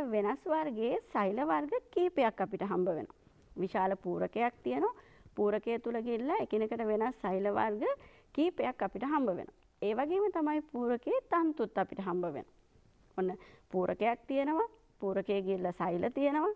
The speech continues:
සෛල වර්ග කීපයක් තියෙනවා. තන්තුත් තියෙනවා. ඒ වගේම තමයි අපි ඉගෙන ගත්ත අපිච්ඡද පටකයේදී අපිච්ඡද පටකයට රුධිර සැපයුමක් නැහැ කියලා.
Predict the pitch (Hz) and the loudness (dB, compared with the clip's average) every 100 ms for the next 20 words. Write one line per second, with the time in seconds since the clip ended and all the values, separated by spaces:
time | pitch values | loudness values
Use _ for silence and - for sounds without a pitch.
0 | - - 190 190 180 185 190 214 247 285 | -4 -2 2 2 0 -2 -8 -6 -2 0
1 | 277 285 277 285 285 392 - - - _ | 0 -2 -4 -2 -2 -4 -8 -20 -20 _
2 | 294 269 302 320 254 185 147 - _ _ | 0 2 0 -2 0 0 -2 -12 _ _
3 | - 247 277 302 302 302 302 285 269 254 | 0 2 2 0 0 0 0 0 -2 -4
4 | 254 254 247 - 202 - 233 - 311 320 | -2 -2 -2 0 -2 -2 -6 0 0 2
5 | 285 262 262 240 226 208 349 370 254 - | 0 -2 -2 0 0 0 -2 -2 -4 -4
6 | 247 254 254 247 240 262 320 359 294 285 | -4 0 0 -2 -2 -2 0 0 0 0
7 | 294 269 262 262 311 - - 214 202 165 | 0 -2 -2 0 0 2 2 0 0 -2